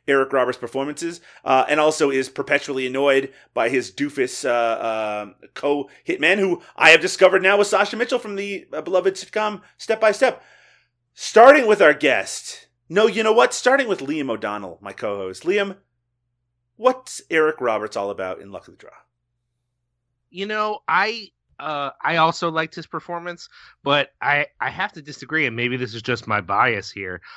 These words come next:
Speaker 2: Uh, I,
Speaker 1: <laughs>
Speaker 2: I found Dennis Hopper's performance more memorable,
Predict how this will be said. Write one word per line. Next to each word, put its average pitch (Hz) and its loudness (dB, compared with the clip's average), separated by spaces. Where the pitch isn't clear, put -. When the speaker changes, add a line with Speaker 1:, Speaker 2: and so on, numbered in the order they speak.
Speaker 2:
Uh, 120 2
I, 120 -4
Speaker 1:
<laughs> - -4
Speaker 2:
I 139 2
found 147 -2
Dennis 135 -6
Hopper's 127 -4
performance 113 -16
more 107 -10
memorable, 101 -6